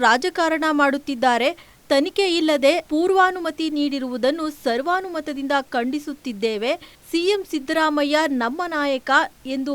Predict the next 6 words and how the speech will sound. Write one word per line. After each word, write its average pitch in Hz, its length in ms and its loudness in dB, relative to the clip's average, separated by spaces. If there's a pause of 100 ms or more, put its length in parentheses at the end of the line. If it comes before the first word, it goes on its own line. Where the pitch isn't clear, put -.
(140)
ಬೆಂಬಲ 254 320 -2 (180)
ಸೂಚಿಸುತ್ತಿದ್ದೇವೆ. 254 920 -8 (200)
ನಾವೆಲ್ಲರೂ 349 520 2 (160)
ಒಗ್ಗಟ್ಟಾಗಿ 320 640 2 (100)
ಇದ್ದೇವೆ. 233 380 0 (360)
ರಾಜ್ಯ 392 260 6